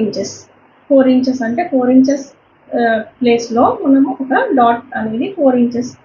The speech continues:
ఇది ఫోర్ ఇంచెస్ లైన్ మనం డ్రా చేసుకున్నాం అనమాట. So ఇది క్రాస్ కటింగ్కి ఫోర్ ఇంచెస్ ఉంటుంది, క్రాస్ కటింగ్ రౌండ్ నెక్కి ఫోర్ ఇంచెస్ ఉంటుంది, హై నెక్స్కి మళ్ళీ డిఫరెన్స్ ఉంటుంది, అది తర్వాత నేను ఎక్స్‌ప్లెయిన్ చేస్తాను. ఇది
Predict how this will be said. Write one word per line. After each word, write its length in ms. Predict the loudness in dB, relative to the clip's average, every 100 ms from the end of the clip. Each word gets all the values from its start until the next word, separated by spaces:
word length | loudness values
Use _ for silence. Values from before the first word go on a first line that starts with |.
| _ _ _ _ _ _ _ _ 0
ఇది 180 | 2 2 4
ఫోర్ 200 | 4 4
ఇంచెస్ 280 | 2 0 -2 -2
లైన్ 200 | 4 4
మనం 180 | 4 0 -4 -2
డ్రా 140 | 0 0 -2
చేసుకున్నాం 420 | -6 -10 -10 -10
అనమాట. 280 | -10 -10 -12 -16 _ _ _ -6
So 120 | 0 4 6
ఇది 140 | 4 0 0
క్రాస్ 260 | 0 0 -2
కటింగ్కి 340 | -2 0 -2 0
ఫోర్ 200 | 0 2 2
ఇంచెస్ 240 | 2 0 0
ఉంటుంది, 280 | 0 -4 -4
క్రాస్ 240 | -4 -4 -4
కటింగ్ 280 | 2 4 4
రౌండ్ 200 | 2 2 2
నెక్కి 200 | 0 -6 -10 _ _
ఫోర్ 180 | -2 2 2
ఇంచెస్ 260 | 2 0 -2
ఉంటుంది, 260 | 0 -2 0
హై 120 | 2 4
నెక్స్కి 360 | 2 0 2 2
మళ్ళీ 180 | 2 0 0
డిఫరెన్స్ 340 | -4 0 0 0
ఉంటుంది, 200 | -2 -2
అది 140 | -2 -4
తర్వాత 280 | -4 -4 0 2
నేను 140 | 2 0
ఎక్స్‌ప్లెయిన్ 400 | -4 -6 -2 -2
చేస్తాను. 360 | -4 -8 -16 -16 _ _ _ 0
ఇది 140 | 0